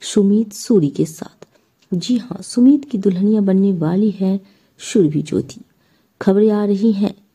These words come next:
कि एक grand wedding होने वाला है इनका, बहुत ही खूबसूरत सी, और शादी की तैयारियां भी शुरू हो गई हैं। वहीं सुमित सूरी के साथ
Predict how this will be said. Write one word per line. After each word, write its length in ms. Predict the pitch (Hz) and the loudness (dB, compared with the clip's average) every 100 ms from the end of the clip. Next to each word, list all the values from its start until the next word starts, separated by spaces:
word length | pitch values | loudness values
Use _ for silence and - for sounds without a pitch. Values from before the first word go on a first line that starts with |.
| _ | _
कि 220 | - 233 - | -4 -4 0
एक 200 | 208 165 - | 0 0 -4
grand 280 | 185 190 208 | -2 0 0
wedding 300 | 190 185 185 | 0 2 0
होने 240 | 180 180 | 2 0
वाला 240 | 180 180 185 | 0 0 0
है 200 | 180 180 | -2 -2
इनका, 440 | 175 175 175 180 175 _ - _ _ 170 | -2 -2 -2 -2 -8 _ -20 _ _ -2
बहुत 280 | 175 202 | 0 0
ही 40 | 208 | -2
खूबसूरत 480 | - 202 - 196 196 | -2 -2 0 -2 -2
सी, 320 | 196 185 185 | -2 -2 -2
और 420 | - 175 170 175 | -4 -4 -2 -2
शादी 320 | 180 180 170 180 | -4 -4 -4 -2
की 140 | 185 | -4
तैयारियां 580 | - 190 208 226 240 233 | -2 0 2 2 0 0
भी 140 | 202 | 0
शुरू 320 | 202 - 170 | -2 -4 -2
हो 160 | 165 156 | 2 0
गई 120 | 151 | 2
हैं। 80 | 160 | 4
वहीं 220 | 269 302 | 6 4
सुमित 380 | 294 240 226 233 | 2 2 2 0
सूरी 320 | - 214 220 | 0 2 2
के 160 | 214 208 | 2 0
साथ 640 | 202 202 202 202 - 208 | 0 -2 -2 -2 -2 -2